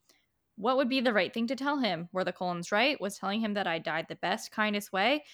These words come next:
Would I be able to lie still in a coffin while he and my mother cried over me?" And I said, "One, you should have thought about this beforehand.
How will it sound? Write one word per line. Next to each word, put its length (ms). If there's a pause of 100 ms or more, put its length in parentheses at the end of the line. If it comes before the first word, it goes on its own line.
(140)
Would 100
I 120
be 140
able 120
to 80
lie 220
still 360
in 80
a 60
coffin 540
while 260
he 260
and 120
my 120
mother 280
cried 320
over 280
me?" 300 (360)
And 100
I 140
said, 480 (920)
"One, 460 (140)
you 160
should 200
have 120
thought 220
about 220
this 340 (140)
beforehand. 720